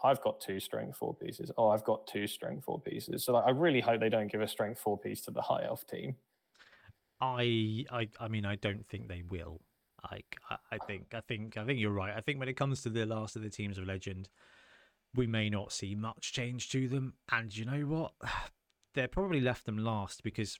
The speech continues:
Speaker 2: realistically, they, they need the least change. Vampires needed some spice. We've wanted some spice for them. We were like, "Oh, positionals might be nice, Bloodlust might be nice, a big guy might be nice." And they <laughs> were like, "Yes,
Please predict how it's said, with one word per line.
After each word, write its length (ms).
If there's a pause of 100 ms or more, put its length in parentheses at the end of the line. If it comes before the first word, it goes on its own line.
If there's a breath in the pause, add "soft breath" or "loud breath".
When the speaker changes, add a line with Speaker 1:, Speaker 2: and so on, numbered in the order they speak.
(120)
Speaker 2:
realistically, 800 (500)
they, 280
they 140
need 480
the 100
least 340
change. 460 (420 soft breath)
Vampires 760
needed 460
some 200
spice. 500
We've 200
wanted 500
some 140
spice 400
for 220
them. 180 (380 soft breath)
We 80
were 80
like, 240
"Oh, 180
positionals 640
might 220
be 60
nice, 500
Bloodlust 520
might 180
be 100
nice, 340
a 40
big 260
guy 240
might 200
be 100
nice." 360
And 100
they 120
<laughs> 160
were 60
like, 340
"Yes, 420